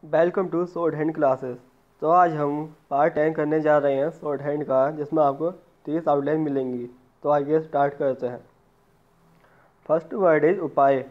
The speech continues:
तो पै में यह बनाकर ये हो जाएगा उपाय।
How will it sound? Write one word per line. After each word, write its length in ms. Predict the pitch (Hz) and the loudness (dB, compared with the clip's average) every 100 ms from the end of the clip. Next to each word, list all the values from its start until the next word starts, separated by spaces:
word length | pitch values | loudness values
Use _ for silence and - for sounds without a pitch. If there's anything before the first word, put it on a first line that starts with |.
| - _ _ _ _ | -16 _ _ _ _
तो 60 | 151 | -14
पै 400 | - - 160 175 | -10 0 2 4
में 320 | 151 135 139 | 2 0 0
यह 260 | 143 156 175 | 0 2 2
बनाकर 640 | 165 143 139 135 143 - - 139 | 2 2 2 2 -2 -2 -8 -6
ये 60 | |
हो 80 | 139 | -2
जाएगा 200 | 135 160 | 0 0
उपाय। 600 | 202 151 - 131 135 131 | 0 -6 0 2 2 -2